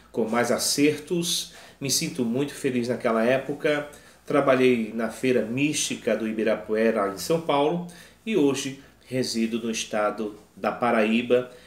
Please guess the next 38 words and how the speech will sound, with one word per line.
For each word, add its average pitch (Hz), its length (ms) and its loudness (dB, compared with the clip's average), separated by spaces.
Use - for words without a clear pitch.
mas 113 280 0
atendo 113 420 0
para 101 340 -2
o 120 120 0
Brasil 113 680 0
e 110 80 -12
para 113 280 0
o 123 40 4
mundo, 117 540 -4
tá? 101 220 -4
Minha 110 240 -2
mãe 117 300 0
é - 20 2
a 101 80 0
Sara 107 280 -2
Luana, 143 580 2
que 113 120 -8
tra-, 107 280 0
mora 101 300 0
em 95 40 -4
São 156 220 0
Paulo, 143 480 2
e 165 100 -8
também, 135 380 0
é, 107 220 -2
trabalha 107 760 0
em 107 120 -10
relação 104 580 -2
a 95 60 -6
cartas 104 440 -6
ciganas, 117 640 0
tarô, 110 540 0
queromancia 120 1000 0
e 139 180 -4
muito 123 420 -2
mais, 101 440 -2
dando 107 280 0
aulas. 87 560 -2